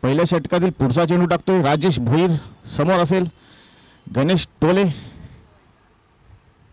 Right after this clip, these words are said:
स्लो पद्धतीचा चेंडू, चेंडू जातो पॉइंटच्या दिशेने. दरम्यान पंच उमेश कोहली यांचा इशारा होतोय.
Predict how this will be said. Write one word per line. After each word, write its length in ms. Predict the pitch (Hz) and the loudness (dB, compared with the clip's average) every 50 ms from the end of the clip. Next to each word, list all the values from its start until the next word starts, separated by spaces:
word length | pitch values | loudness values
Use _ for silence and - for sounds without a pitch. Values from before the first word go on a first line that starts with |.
| - - _ _ _ _ _ _ _ _ _ _ _ _ _ _ _ _ _ _ _ _ _ _ _ _ _ _ _ _ _ _ _ _ _ - - - - - - - - - - - | -20 -20 _ _ _ _ _ _ _ _ _ _ _ _ _ _ _ _ _ _ _ _ _ _ _ _ _ _ _ _ _ _ _ _ _ -20 -20 -20 -20 -20 -20 -20 -20 -20 -16 -14
स्लो 280 | - - - 139 160 | -8 -2 0 0 0
पद्धतीचा 360 | 165 - 165 165 151 175 180 | 0 0 -2 -2 0 0 0
चेंडू, 400 | 160 - 175 175 165 180 185 165 143 117 - - - - _ - - - - | 0 0 0 2 2 2 2 2 -2 -4 -10 -14 -16 -18 _ -20 -20 -10 -6
चेंडू 280 | - 120 120 135 165 | -4 -2 0 0 2
जातो 220 | 160 165 160 170 180 | 2 2 2 0 -2
पॉइंटच्या 460 | - - 120 135 156 175 156 185 180 | -2 0 0 0 0 0 0 0 0
दिशेने. 380 | 165 170 151 175 180 180 180 185 175 156 143 123 - - - - | 0 0 0 0 0 2 2 0 0 0 -2 -6 -8 -12 -10 -6
दरम्यान 340 | - - - 147 170 180 175 156 - - - _ _ _ _ - - - - - - - _ _ _ _ _ _ _ _ _ _ _ - - _ - | -4 -2 0 0 0 0 0 -2 -6 -14 -18 _ _ _ _ -20 -20 -20 -20 -20 -20 -20 _ _ _ _ _ _ _ _ _ _ _ -20 -20 _ -2
पंच 260 | 143 143 160 147 - | 0 0 0 2 2
उमेश 380 | 175 156 139 147 175 185 170 - | 2 2 4 4 2 2 0 0
कोहली 400 | - 180 180 180 185 190 170 156 | 0 0 2 2 2 2 2 0
यांचा 200 | 147 156 143 170 | 0 0 0 2
इशारा 280 | 165 147 - 175 175 180 | 0 0 2 2 2 2
होतोय. 240 | 170 147 180 185 | 2 2 0 0